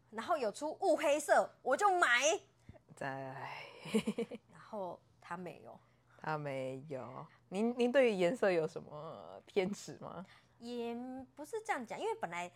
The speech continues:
Speaker 1: Ultra 当初刚出的时候，呃，因为它整个的取向就是 outdoor，
Speaker 2: 嗯。
Speaker 1: 所以它看起来会有一点偏越野风的感觉，
Speaker 2: 粗，粗犷一点点。
Speaker 1: 粗犷，对，对，对，对。但是我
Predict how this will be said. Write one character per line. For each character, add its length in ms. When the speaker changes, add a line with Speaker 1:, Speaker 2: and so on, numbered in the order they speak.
Speaker 1:
Ultra 680
当 180
初 340
刚 220
出 160
的 80
时 200
候， 340
呃， 100
因 60
为 80
它 240
整 240
个 240
的 480
取 200
向 180
就 80
是 60
outdoor， 400
Speaker 2:
嗯。 260
Speaker 1:
所 120
以 20
它 280
看 300
起 200
来 260
会 400
有 260
一 180
点 280
偏 800
越 260
野 240
风 260
的 180
感 240
觉， 120
Speaker 2:
粗， 80
粗 180
犷 100
一 60
点 180
点。 40
Speaker 1:
粗 40
犷， 60
对， 40
对， 120
对， 140
对。 140
但 140
是 140
我 180